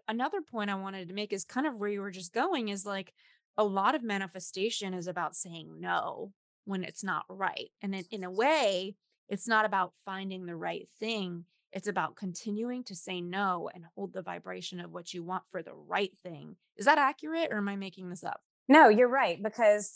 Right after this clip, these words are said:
Speaker 2: so now there, there is a, there's always the nuances and caveats.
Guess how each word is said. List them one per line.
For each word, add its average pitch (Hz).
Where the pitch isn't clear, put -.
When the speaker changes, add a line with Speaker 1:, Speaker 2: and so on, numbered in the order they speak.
Speaker 2:
so 226
now 196
there, 220
there 226
is 240
a, 202
there's 214
always 262
the 202
nuances 190
and 170
caveats. 156